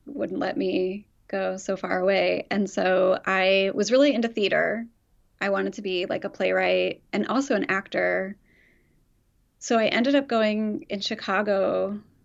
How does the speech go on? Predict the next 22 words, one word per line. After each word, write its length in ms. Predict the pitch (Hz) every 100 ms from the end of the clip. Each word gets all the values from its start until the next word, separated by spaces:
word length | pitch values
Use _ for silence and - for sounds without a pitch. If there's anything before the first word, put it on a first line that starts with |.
| - - _ _ -
There's 260 | 196 190
a, 180 | 196 190 - -
DePaul 500 | 214 - 208 208 202
University 580 | 196 185 190 - 180 175
has, 200 | 185 185
like, 140 | 165
this 160 | 180 -
theater 260 | 190 175
conservatory 1040 | 170 185 - 175 185 - - - - 208 208 - _ _ _ _ -
that 120 | 196
I 100 | 190
went 280 | 180 185 -
to 580 | 185 180 175 175 180 - _
for 520 | - 185 175 180 180 - - _ _ _ -
two 300 | 254 226 220
quarters. 640 | - 185 - - 202 -
They 100 | 180
were 100 | 185
on 80 | 180
the 60 |
quarter 300 | - 190 180
system. 600 | - 180 - - - -